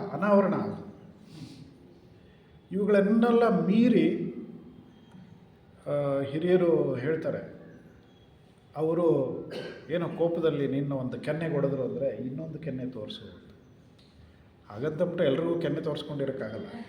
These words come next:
ಆದರೆ ಇಲ್ಲಿ ಸನ್ನಿವೇಶ ಹಾಗೆ, ಯಾವುದೇ ಒಂದು ವ್ಯಕ್ತಿ ದುಡುಕಿ ಏನೋ ಮಾಡ್ದ ಅಂದರೆ ನಾವು ಸ್ವಲ್ಪ ತಾಳ್ಮೆ ವಹಿಸಿದ್ರೆ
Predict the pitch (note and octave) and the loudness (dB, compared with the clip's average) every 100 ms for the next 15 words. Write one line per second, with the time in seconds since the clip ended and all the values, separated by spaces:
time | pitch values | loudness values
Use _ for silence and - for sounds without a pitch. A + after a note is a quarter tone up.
0 | - C3 C#3 C3 B2 - - - - - | -8 -6 -2 0 -2 -6 -12 -18 -20 -20
1 | - - G3 G#3 - - A#3+ B3+ G#3 - | -16 -8 -4 -2 -2 0 2 6 4 4
2 | - A#2 B2+ A2+ - - - - - - | -2 -2 -8 -8 -12 -16 -20 -20 -20 -20
3 | - - - - - - - A#2 G3+ B3+ | -20 -20 -20 -20 -20 -20 -10 0 4 6
4 | A3 G#3 G3+ F3 - - D3 D#3 - B3 | 6 6 4 4 4 0 -2 -4 -2 2
5 | F#3+ C#3 - - - - E3+ C#4 G#3+ G3+ | 2 2 -2 -8 -10 -6 0 2 2 0
6 | E3 C#3+ B2+ C3 D3+ D3 A2 G#2+ C3+ G3+ | 0 -2 -4 -4 0 -2 -2 -8 -10 -10
7 | - - - - - G2+ A2 F#3+ G#3 F3+ | -16 -20 -20 -20 -20 -14 -6 -2 0 0
8 | E3+ D#3+ D#3 C#3 G3 G3+ F3+ D#3+ D#3+ F#3+ | 0 -2 -2 0 0 2 2 2 0 -2
9 | F#3+ E3+ C3+ F#3+ | 0 2 2 -4